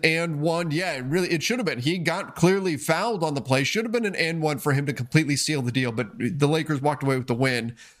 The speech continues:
So, uh, I'm not gonna be too upset with that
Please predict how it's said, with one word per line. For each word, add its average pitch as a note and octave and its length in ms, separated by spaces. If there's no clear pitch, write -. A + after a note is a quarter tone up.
So, B2 480
uh, A#2+ 240
I'm B2+ 80
not C#3 180
gonna C3 140
be B2 100
too D#3 340
upset A#2 420
with A#2 120
that A2+ 260